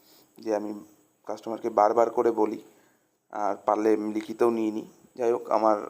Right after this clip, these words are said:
র্যাপিং করা কমপ্লিট, সব কিছু কমপ্লিট। এবার আমি ঠেলে দিচ্ছি বাইরে পাইপটা। এই দেখুন,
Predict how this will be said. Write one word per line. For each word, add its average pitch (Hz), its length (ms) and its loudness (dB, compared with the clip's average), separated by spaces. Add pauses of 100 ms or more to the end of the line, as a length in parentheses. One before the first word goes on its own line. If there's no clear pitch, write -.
(120)
র্যাপিং 107 440 0
করা 110 220 4
কমপ্লিট, 110 340 -2
সব 117 180 -6
কিছু 113 180 -10
কমপ্লিট। - 360 -4 (460)
এবার 104 120 -2
আমি 107 160 -4
ঠেলে 107 240 -2
দিচ্ছি 107 260 -8
বাইরে 104 280 4
পাইপটা। 104 400 -4 (2000)
এই 65 60 -20
দেখুন, 110 300 -14